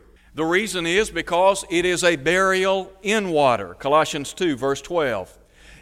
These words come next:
It necessitates going down in the water and coming up out of the water. In Acts chapter eight, when we read of Philip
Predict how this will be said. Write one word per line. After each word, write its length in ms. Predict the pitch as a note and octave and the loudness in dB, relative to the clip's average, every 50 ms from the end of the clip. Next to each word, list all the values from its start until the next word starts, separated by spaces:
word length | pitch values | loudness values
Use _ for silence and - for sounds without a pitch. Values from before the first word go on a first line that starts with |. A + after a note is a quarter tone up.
| - - | 0 2
It 140 | E3+ F#3+ | 4 4
necessitates 920 | F#3 F3+ E3+ - - G#3 A#3 A3 - A3 - - - D#3 D#3+ E3+ F#3+ - - | 4 2 -2 0 2 2 2 2 0 -2 -4 -2 0 0 2 2 0 -2 -6
going 400 | - D3+ E3 F3+ F#3+ F3+ F3 D#3 | -6 -4 -2 -2 -2 -4 -4 -4
down 360 | E3+ E3+ F3 F3 F3 E3 E3 E3 - - | -4 -4 -2 -2 -4 -4 -8 -10 -10 -6
in 360 | F#3 G#3 A#3 B3+ A#3+ A#3 G#3 | -4 -2 -2 -2 -4 -4 -4
the 100 | D#3+ C#3+ | -4 -2
water 540 | C#3 C3+ C3 B2 A#2+ A2 G#2+ A2+ D3 E3+ - - _ _ _ _ _ | 0 2 2 2 2 0 -2 -4 -8 -8 -10 -12 _ _ _ _ _
and 240 | - D#3+ F3+ F3 - | -4 -2 -2 -2 -2
coming 360 | - G3+ G3 F#3+ F#3+ F#3 F#3 | -2 -2 -2 -2 -2 -2 0
up 240 | F3+ F#3 F3+ F3+ - | 0 0 -2 -2 -2
out 320 | - E3 F3+ G3 G3 - - | 0 2 2 2 2 0 -2
of 540 | - G3 A3+ A3+ F#3+ D#3 C3 A2+ - - - - C3+ | -2 2 4 4 4 4 2 0 -4 -12 -18 -10 -6
the 80 | C#3 | -4
water. 520 | C3+ C3+ C#3 C#3 B2+ A2+ F#2+ E2 A#1 A#1 - _ _ _ _ _ _ - | -4 -2 0 2 2 0 0 -4 -12 -20 -20 _ _ _ _ _ _ -6
In 80 | B2 | -2
Acts 200 | D3+ F3+ G#3 - | 0 0 0 0
chapter 300 | - A#3 G#3+ G3+ - G3 | 0 0 0 0 0 -2
eight, 220 | G3+ F3+ G3 F3+ D#3 | 0 0 0 0 -2
when 160 | E3 E3 D#3+ | -6 -8 -6
we 80 | D#3+ D#3 | -6 -6
read 300 | C#3+ E3+ F3 F3+ F3+ E3 | -4 -2 -2 0 0 0
of 160 | D#3 C#3 - | 0 -2 -2
Philip 360 | - G3 G3 D#3+ C#3 E3+ | -4 -4 -2 -2 -2 -4